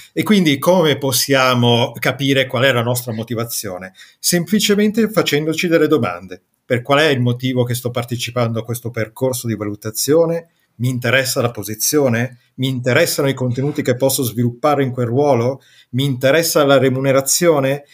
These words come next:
Mi interessa il contratto? Quindi la motivazione di fatto guida e attiva quella che per me è la definizione più ampia di competenza. Competenza che è un sentimento di fiducia e di efficacia nella messa in atto di un'azione.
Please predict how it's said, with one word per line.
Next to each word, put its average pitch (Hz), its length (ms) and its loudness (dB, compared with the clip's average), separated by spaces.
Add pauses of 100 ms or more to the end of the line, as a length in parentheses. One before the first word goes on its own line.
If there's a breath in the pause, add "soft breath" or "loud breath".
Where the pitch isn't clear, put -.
(180 soft breath)
Mi 143 140 -2
interessa 156 520 0
il 120 140 -4
contratto? 123 840 -2 (380 soft breath)
Quindi 165 220 2
la 127 80 2
motivazione 165 880 0
di 117 140 -6
fatto 113 520 -2
guida 123 360 0
e 113 40 0
attiva 156 720 0
quella 185 220 0
che - 160 -2
per 156 220 0
me 185 320 0 (240 loud breath)
è 147 140 2
la 143 60 2
definizione 165 680 -2
più 139 220 0
ampia 127 440 2
di 107 120 -8
competenza. 101 960 -10 (420 soft breath)
Competenza 165 560 2
che 151 120 0
è - 20 2
un 131 100 0
sentimento 165 760 0
di 135 120 0
fiducia 147 420 -2
e - 20 -2
di 117 60 0
efficacia 170 580 0
nella 127 220 0
messa 160 320 -2
in 131 60 -2
atto 139 180 -2
di 185 100 -6
un'azione. 113 600 -6